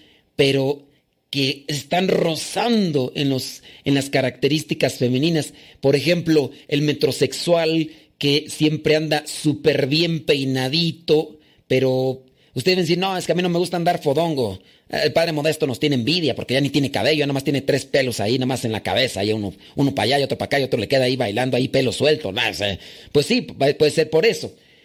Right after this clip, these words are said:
Pero, eh, en su caso, los metrosexuales tienden a exagerar tanto en eso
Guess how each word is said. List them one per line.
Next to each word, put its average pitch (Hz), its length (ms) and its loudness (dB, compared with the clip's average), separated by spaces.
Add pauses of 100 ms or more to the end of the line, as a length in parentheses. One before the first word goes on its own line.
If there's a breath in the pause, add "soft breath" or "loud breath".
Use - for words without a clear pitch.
(260 soft breath)
Pero, 180 480 0 (800)
eh, 180 720 0 (460 soft breath)
en 175 100 4
su 175 220 -4
caso, 233 320 2
los 170 240 0
metrosexuales 160 1300 0 (520 soft breath)
tienden 208 540 2
a 165 40 2
exagerar 156 680 0
tanto 165 280 -2
en 180 80 0
eso 160 340 0